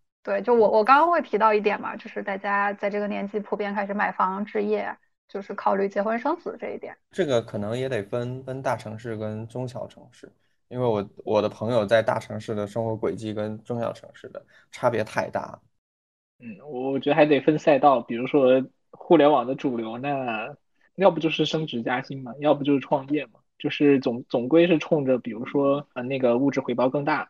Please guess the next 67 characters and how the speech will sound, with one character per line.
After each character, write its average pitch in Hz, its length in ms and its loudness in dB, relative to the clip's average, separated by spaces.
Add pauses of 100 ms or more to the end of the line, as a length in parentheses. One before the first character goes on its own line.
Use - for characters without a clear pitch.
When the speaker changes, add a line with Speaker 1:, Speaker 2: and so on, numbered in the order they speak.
Speaker 3:
最 196 180 8
好 117 240 2
能 113 140 -8
够 143 180 4
实 127 200 -4
现 123 200 -4
财 120 160 -12
富 127 160 -14
自 127 160 -6
由， 101 220 -6
就 143 100 -6
是 147 120 -2
我 127 140 2
觉 117 120 -4
得 120 80 -2
这 156 120 6
是 143 260 4 (160)
互 - 200 0
联 143 140 4
网 120 120 2
的 127 100 0
主 131 200 -2
流 110 140 -4
趋 - 180 -2
势 135 220 -6
吧。 - 160 -8 (240)
Speaker 1:
我 247 100 2
甚 370 260 2
至 269 140 4
开 285 180 8
始 240 200 -8
觉 214 260 2
得 220 340 4 (120)
互 311 80 4
联 226 180 8
网 254 220 8
行 214 260 -8
业 247 180 -2
里 214 140 -2
大 240 180 4
家 247 220 2
对 247 220 2
财 202 260 -2
富 262 180 -4
自 247 220 -2
由、 208 480 2
什 - 140 -8
么 214 160 -2
及 226 200 -4
早 269 200 4
退 240 180 -4
休 262 240 4
这 294 100 -4
件 240 220 -2
事 254 160 -6
情 214 220 -8
已 202 100 -4
经 226 100 -2
把 247 140 8
它 - 80 -4
变 302 140 0
成 269 80 0
了 269 80 0
一 - 20 -4
个 - 60 -16
神 196 280 -2
话。 - 140 6